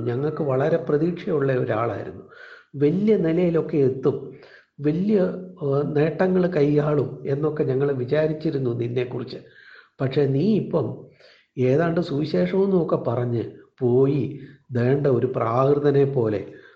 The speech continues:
ഒരു രോഗിയെ പോലെ ദേണ്ട നടക്കുന്നു. ശോ, നിനക്കിങ്ങനെ വന്നല്ലോ" എന്നൊരു അധ്യാപകൻ വാച്ച്മാനിയുടെ കയ്യെ കയറി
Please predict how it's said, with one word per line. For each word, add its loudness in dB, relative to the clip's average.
ഒരു 4
രോഗിയെ 4
പോലെ 0
ദേണ്ട -4
നടക്കുന്നു. -6
ശോ, -4
നിനക്കിങ്ങനെ 0
വന്നല്ലോ" -2
എന്നൊരു -2
അധ്യാപകൻ -2
വാച്ച്മാനിയുടെ 0
കയ്യെ 0
കയറി -2